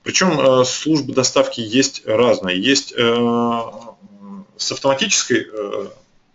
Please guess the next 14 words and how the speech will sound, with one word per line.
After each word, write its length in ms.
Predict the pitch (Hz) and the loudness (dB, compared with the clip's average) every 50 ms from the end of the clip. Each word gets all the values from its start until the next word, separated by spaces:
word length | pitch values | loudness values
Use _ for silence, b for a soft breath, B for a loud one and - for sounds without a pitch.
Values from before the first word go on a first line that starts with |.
| _ _ | _ _
с 160 | _ - - 117 | _ -8 -6 -6
автоматическим 640 | 113 - 127 131 123 - 185 - - - - 120 | -8 -4 -4 -4 -2 0 0 0 0 0 0 0
расчетом 380 | 110 104 - - 107 98 98 95 | 2 2 2 -2 -2 -4 -4 -4
стоимости 520 | - - 101 92 87 85 85 - - - | -4 -2 -4 -4 -4 -4 -10 -10 -10 -10
и 400 | - 143 - 147 190 220 185 - | -10 -6 -4 -4 -2 0 0 0
с 120 | - - - | -2 -4 -6
каким-то, 460 | - - - 143 139 127 - 113 107 | -6 -8 -6 -8 -6 -2 -2 -2 -2
может 480 | 104 104 104 104 104 104 107 107 107 - | -2 -6 -12 -14 -10 -4 -4 -4 -4 -6
быть, 100 | - - | -14 -14
фиксированным. 500 | - - 95 - - 104 92 90 82 80 _ _ B B B B B B B B B _ | -12 -10 -8 -2 -2 -2 -2 -2 -10 -12 _ _ B B B B B B B B B _
Ну, 120 | - 151 | -6 -4
опять 260 | 135 117 101 127 120 104 | -4 -2 -2 -2 -2 0
же, 160 | 104 98 98 _ _ _ B B B B B B B B B B B _ _ | -2 -4 -6 _ _ _ B B B B B B B B B B B _ _
э, 840 | - - - - - - - - 90 87 87 - - - - - | -10 -6 -6 -6 -4 -6 -8 -8 -10 -10 -12 -14 -14 -16 -18 -20